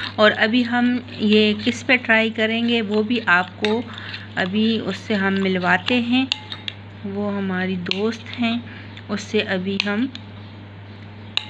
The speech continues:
आपको मिलवाते हैं और उसके बालों पे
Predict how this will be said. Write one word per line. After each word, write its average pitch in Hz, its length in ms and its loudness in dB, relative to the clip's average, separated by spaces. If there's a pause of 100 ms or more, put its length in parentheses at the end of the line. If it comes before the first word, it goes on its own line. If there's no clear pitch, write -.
(720)
आपको 175 400 -4
मिलवाते 170 640 -2
हैं 170 320 -6
और 190 180 -2
उसके 214 340 -2
बालों 190 460 2
पे 247 200 2